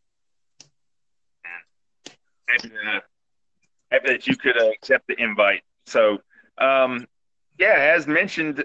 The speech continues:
Alabama, Arkansas. I've already said my piece on Mississippi State. I think y'all got enough of that. Okay, eggs in the eggs are in the basket, folks. So I wanna get the Alabama perspective. I wanna get the Arkansas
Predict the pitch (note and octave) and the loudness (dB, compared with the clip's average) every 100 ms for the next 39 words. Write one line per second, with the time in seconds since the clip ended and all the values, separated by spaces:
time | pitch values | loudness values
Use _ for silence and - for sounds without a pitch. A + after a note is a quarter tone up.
0 | - C#3+ E3 D#3+ E3 C#3 A#2 F3 D3 - | -2 2 2 2 2 2 2 2 -2 2
1 | C3 G#2 A#2+ D#3 E3 D3 - D#3+ D3+ D3+ | 4 4 4 6 4 4 2 2 0 -2
2 | D#3 D#3 D3 C3+ C#3 - D3 B2+ - C#3+ | -2 -2 -2 0 -2 -2 -6 -2 2 4
3 | A#2 G#2+ C3+ C#3 C3 C3+ C3 A#2+ A2+ - | 4 2 -2 0 2 4 2 2 0 -2
4 | G#2 A#2+ A#2+ D#2+ - _ - - A#2+ B2 | -2 2 2 0 -8 _ -12 -2 0 0
5 | - _ _ _ - C3 D3 C#3 B2 - | -4 _ _ _ 0 2 2 -2 -10 -10
6 | B2+ B2 A#2+ B2 _ _ B2+ B2 B2+ D#3+ | -10 -10 -10 -14 _ _ -4 0 2 2
7 | F3+ C#3+ C3+ A2+ C3 D3+ C3+ A2+ B2+ C3+ | 0 0 0 2 -2 -4 -4 0 2 2
8 | - A2+ F#2 _ _ _ A#2 A2 - - | -2 -12 -12 _ _ _ 0 0 -4 -20
9 | _ _ _ _ _ _ _ _ _ _ | _ _ _ _ _ _ _ _ _ _
10 | - - - - - - - - - D5 | -14 -14 -18 -18 -18 -18 -16 -6 2 2
11 | G#4+ - _ _ _ - B4 A#4+ - - | 0 -8 _ _ _ -8 -8 -4 -2 0
12 | C#3+ E3 F3+ D3+ D3+ E3+ - D#3 - D#3+ | 2 4 4 4 2 0 -8 -12 -2 0
13 | - D#3 - D3+ F3 E3+ F3 B2+ B2 C3+ | 0 -2 0 0 0 0 0 0 2 0
14 | C3+ C3+ C3+ - C3+ C3 | -4 -10 -14 -8 0 2